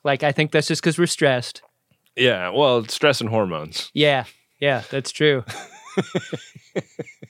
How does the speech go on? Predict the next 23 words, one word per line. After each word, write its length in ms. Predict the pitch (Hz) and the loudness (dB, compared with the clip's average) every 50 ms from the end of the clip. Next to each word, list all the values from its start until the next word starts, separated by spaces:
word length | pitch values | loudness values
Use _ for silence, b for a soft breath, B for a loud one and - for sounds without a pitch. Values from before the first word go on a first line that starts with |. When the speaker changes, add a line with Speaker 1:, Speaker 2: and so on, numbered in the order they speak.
| _ _ _ _ _ _ _ - - - _ _ - - - - _ - - _ _ _ - - - - - - - - - - - - - - - - - - 156 - - - - - - - _ _ B B B B B B B B _ | _ _ _ _ _ _ _ -16 -16 -16 _ _ -20 -20 -20 -20 _ -20 -20 _ _ _ -14 -12 -12 -12 -14 -14 -16 -18 -18 -16 -16 -18 -16 -16 -16 -18 -8 -8 -8 -8 -8 -16 -12 -12 -12 -12 _ _ B B B B B B B B _
Speaker 2:
Uh, 340 | - 135 135 135 131 127 127 117 | 0 2 4 4 4 4 4 4
well, 120 | 139 143 | 4 4
I'm 200 | 151 165 185 208 | 6 6 4 4
just 160 | 185 160 120 | 4 4 4
really 260 | 123 131 127 120 113 | 4 4 6 4 4
happy 360 | 104 110 107 107 104 - 107 95 | 4 4 2 2 2 0 -2 -2
for 260 | - 110 113 107 104 | 0 0 2 2 4
you, 260 | 101 101 98 101 101 - | 4 4 4 2 2 0
man. 320 | 110 113 110 107 104 113 | 0 2 2 2 2 2
I 100 | 123 135 | 2 2
think 300 | 143 - 185 190 170 - - | 2 4 2 2 2 0 -2
that, 260 | 175 175 175 - - _ | 0 0 0 0 -2 _
I 100 | - 131 | -10 -10
think 260 | 143 - - 185 185 - | -10 -8 -10 -12 -6 -6
that 120 | 175 147 | -8 -4
you 120 | 156 151 147 | -2 -2 0
guys 300 | 143 151 139 135 120 131 | 2 2 2 2 2 -2
are 60 | 127 | -2
gonna 180 | 117 127 120 104 | -2 -2 0 0
be 100 | 120 113 | -2 0
great 300 | 98 117 113 110 101 90 | 2 2 2 2 0 0
hosts. 560 | 107 107 95 80 - - - - - - - | -2 -2 -2 -2 -4 -10 -10 -10 -10 -6 0
That's, 340 | - 117 123 - - - | 0 0 0 0 -8 -10